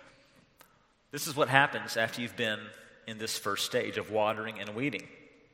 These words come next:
You begin to plateau, and you hit a point where you're not growing anymore, okay? Uh, here's, here's some things that I want you to hear. You can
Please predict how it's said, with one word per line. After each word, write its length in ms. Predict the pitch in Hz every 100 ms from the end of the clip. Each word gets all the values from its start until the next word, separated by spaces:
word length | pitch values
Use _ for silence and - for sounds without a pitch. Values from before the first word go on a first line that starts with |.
| _ _ _
You 80 | 120
begin 260 | 120 120 120
to 60 |
plateau, 520 | - 123 131 - 170
and 80 | 113
you 80 | 120
hit 120 | 165
a 40 | -
point 280 | 135 127
where 260 | 127 120 120
you're 160 | 120 113
not 280 | 110 117 - - - - 113
growing 360 | 123 165 143 101
anymore, 400 | 95 90 90 87 - 95
okay? 240 | - 127 151 - - - - - - - - - - _ _ _
Uh, 200 | - 90 - - - - - _ _ _ _ _ -
here's, 260 | 165 208
here's 260 | 135 156 208
some 140 | 175
things 240 | 143 135 127
that 100 | 120
I 60 |
want 240 | 117 123 -
you 60 |
to 60 | 117
hear. 220 | 107 87 - 131
You 160 | 185
can 540 | - - 175 180 208